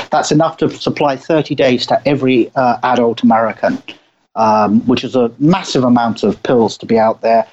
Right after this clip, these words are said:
And if you look at the prescribing rates and compare them to Europe, that's five or six times the rate of Europe and fifty times the rate of Japan.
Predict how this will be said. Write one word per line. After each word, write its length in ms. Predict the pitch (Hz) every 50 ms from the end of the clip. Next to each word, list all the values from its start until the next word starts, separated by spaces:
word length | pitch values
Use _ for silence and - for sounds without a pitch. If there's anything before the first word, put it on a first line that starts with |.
| -
And 260 | - 170 175 170 151 -
if 200 | 170 160 - -
you 80 | 180
look 160 | 190 254 247
at 80 | 226 -
the 60 | 147
prescribing 500 | - 170 - - - 180 170 165 151 131
rates 240 | 127 123 123 - -
and 100 | - 120
compare 280 | - 139 127 147 131 123
them 120 | 120 117
to 100 | - 143
Europe, 340 | 160 214 262 254 214 - - -
that's 240 | 147 135 - -
five 280 | - - 170 170 170 151
or 60 | 143
six 280 | - - - 143 - -
times 340 | - 147 135 127 123 123 -
the 80 | 131
rate 340 | 117 117 123 120 120 113 -
of 100 | 113 113
Europe 320 | 175 240 226 190 - - - - - -
and 120 | - - -
fifty 300 | - 330 330 330 - -
times 300 | - 135 113 110 - -
the 60 | -
rate 220 | 113 120 113 110 -
of 80 | 98
Japan. 520 | - - - - - 143 117 92 80 80